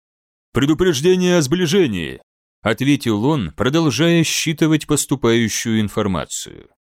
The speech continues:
Гектор наклонился вперёд в своём кресле и заметно насторожился. "Предупреждение о сближении?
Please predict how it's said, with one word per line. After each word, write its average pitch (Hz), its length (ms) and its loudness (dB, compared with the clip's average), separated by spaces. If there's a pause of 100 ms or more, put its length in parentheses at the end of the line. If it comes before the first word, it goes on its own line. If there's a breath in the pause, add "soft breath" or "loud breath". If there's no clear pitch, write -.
(580)
Гектор 147 460 0
наклонился 123 600 0
вперёд 113 440 0
в - 60 -10
своём 151 320 2
кресле 143 640 0
и 127 160 0
заметно 156 640 0
насторожился. 131 1080 -4 (800)
"Предупреждение 120 880 0
о 117 40 2
сближении? 110 880 -2